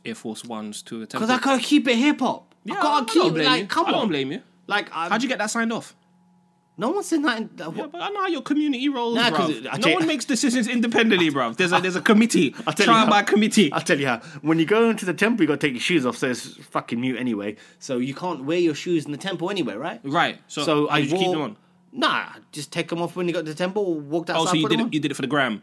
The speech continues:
Speaker 2: Yeah,
Speaker 1: Okay,
Speaker 2: it's
Speaker 1: gotcha.
Speaker 2: on the gram.
Speaker 1: Gotcha. Yeah, I remember. I, I
Speaker 2: It's
Speaker 1: saw
Speaker 2: on the
Speaker 1: it.
Speaker 2: gram,
Speaker 1: I
Speaker 2: and
Speaker 1: saw
Speaker 2: my
Speaker 1: it.
Speaker 2: wife's face is perfectly hidden because that's how it's supposed to be, innit?
Speaker 1: Yeah,
Speaker 2: I don't,
Speaker 1: yeah,
Speaker 2: you know what I
Speaker 1: yeah,
Speaker 2: mean?
Speaker 1: yeah. Shrouded in that.
Speaker 2: Shrouded in that.
Speaker 1: Secrecy in that.
Speaker 2: Secrecy
Speaker 1: I
Speaker 2: in
Speaker 1: hear
Speaker 2: that.
Speaker 1: you, bro. I hear you, bro.
Speaker 2: Yeah,
Speaker 1: But
Speaker 2: man.
Speaker 1: yeah,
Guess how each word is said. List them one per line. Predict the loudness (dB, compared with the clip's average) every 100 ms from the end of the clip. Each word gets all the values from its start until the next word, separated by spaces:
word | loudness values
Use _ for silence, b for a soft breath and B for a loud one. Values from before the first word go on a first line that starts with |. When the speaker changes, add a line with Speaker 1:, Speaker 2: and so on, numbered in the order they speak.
| -4
Speaker 2:
Yeah, | 0 2 4 4 4 4 2
Speaker 1:
Okay, | -2 0 0
Speaker 2:
it's |
Speaker 1:
gotcha. | 2 4
Speaker 2:
on | 4
the |
gram. | 4 4 2 -4 -6
Speaker 1:
Gotcha. | -4 -4 -2
Yeah, | -2
I | 0
remember. | 0 0 0
I, | 0
I | -2
Speaker 2:
It's | 0
Speaker 1:
saw | 2
Speaker 2:
on |
the | 4
Speaker 1:
it. |
Speaker 2:
gram, | 4 2 2 0
Speaker 1:
I |
Speaker 2:
and | 2
Speaker 1:
saw | 4
Speaker 2:
my | 4
Speaker 1:
it. | 4
Speaker 2:
wife's | 4 2 0
face | 0 0
is | -2 -4
perfectly | 0 0 0 0
hidden | 0 0 -2
because | -2 -2
that's | -2
how | -4
it's | -6
supposed | -4 -6
to | -4
be, | -4
innit? | -2 -2
Speaker 1:
Yeah, | -4
Speaker 2:
I |
don't, | -4 -4
Speaker 1:
yeah, | -4
Speaker 2:
you | -4
know | -4
what |
I | -4
Speaker 1:
yeah, | -4
Speaker 2:
mean? | -8
Speaker 1:
yeah. | -10
Shrouded | -6 0 0 0 -2
in | -4
that. | -2
Speaker 2:
Shrouded | 2 2 2 0
in | 0
that. | 2 0
Speaker 1:
Secrecy | 0 -4 -4 -4 -4
in | -4
that. | -4 -6
Speaker 2:
Secrecy | -4 -2 0 0 0 0 0 0
Speaker 1:
I |
Speaker 2:
in | 2
Speaker 1:
hear | 2
Speaker 2:
that. | 2
Speaker 1:
you, | -2
bro. | -6 -4
I | -2
hear | -2
you, | -2 -4
bro. | -2
Speaker 2:
Yeah, | -2
Speaker 1:
But | 0
Speaker 2:
man. | 2
Speaker 1:
yeah, | 0